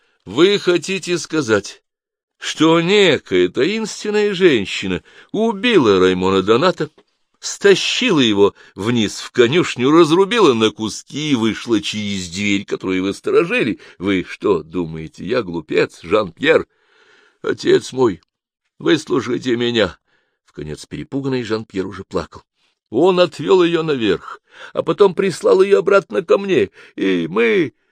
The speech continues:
мы пошли вон туда», — он жестом указал в сторону комнаты Пьера Жульена, «потому что там на стуле есть подушка». «Вы блудодействовали на моём стуле?»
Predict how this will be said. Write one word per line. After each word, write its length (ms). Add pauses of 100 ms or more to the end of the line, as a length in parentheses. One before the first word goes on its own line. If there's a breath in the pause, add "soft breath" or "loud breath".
(200)
мы 160
пошли 440
вон 320
туда», — 640 (200)
он 240
жестом 440
указал 300
в 60
сторону 400
комнаты 460 (160)
Пьера 300
Жульена, 440 (340 soft breath)
«потому 360
что 180
там 260
на 140
стуле 420
есть 360
подушка». 680 (580)
«Вы 300
блудодействовали 1000
на 120
моём 280
стуле?» 800